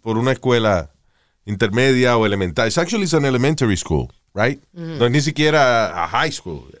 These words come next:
Speaker 1: escuela elemental. Ah, cincuenta y cinco mil dólares al año. ¿Eso que tu estudiante, tu hijo es bien inteligente o es bien bruto y necesita, like,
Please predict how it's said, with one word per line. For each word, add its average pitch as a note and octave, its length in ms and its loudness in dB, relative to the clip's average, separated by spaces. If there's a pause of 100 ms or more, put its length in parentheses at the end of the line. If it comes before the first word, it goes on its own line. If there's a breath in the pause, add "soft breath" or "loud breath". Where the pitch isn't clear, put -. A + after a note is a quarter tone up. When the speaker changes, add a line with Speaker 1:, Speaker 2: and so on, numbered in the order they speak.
(100)
Speaker 1:
escuela B2+ 460 0
elemental. A#2+ 580 0 (920 loud breath)
Ah, G#2 520 2
cincuenta A#2+ 400 0
y - 20 -4
cinco A#2 260 0
mil D3 140 0
dólares D3+ 320 4
al C3+ 100 2
año. F#2+ 220 0
¿Eso B2+ 160 0
que C#3+ 100 -2
tu C3 160 -2
estudiante, B2+ 800 0
tu A#2+ 180 -2
hijo C#3 260 4
es G#2 380 -4
bien A2 360 0
inteligente C#3 560 2
o A2 100 4
es A2+ 60 4
bien A#2+ 180 2
bruto F2 460 -4
y G2+ 80 -10
necesita, G2 500 -2
like, F#2 300 -2